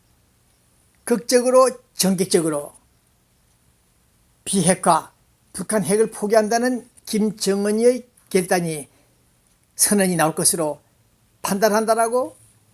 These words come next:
일 년 전부터, 이 년 전부터 말씀을 드렸죠. 그다음 두 북미 간의 정상들이 만나서,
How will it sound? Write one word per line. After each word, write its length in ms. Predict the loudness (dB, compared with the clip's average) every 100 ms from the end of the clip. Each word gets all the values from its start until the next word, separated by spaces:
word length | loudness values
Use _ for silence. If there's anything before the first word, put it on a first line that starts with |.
| -8
일 100 | 0
년 140 | 2
전부터, 320 | 2 -2 -4
이 140 | -4 -4
년 100 | -4
전부터 240 | -6 -8 -10
말씀을 320 | -6 -6 -6
드렸죠. 420 | -6 -6 -6 -8 -10 _ _ _ -20 -20 _
그다음 400 | -8 -2 -2 -4 -18 _ _ _ _ _ _ _ -6
두 200 | 0 0
북미 400 | 0 0 2 4
간의 420 | 4 4 0 -2
정상들이 560 | 0 2 2 2 2 2
만나서, 640 | 4 4 6 6 6 0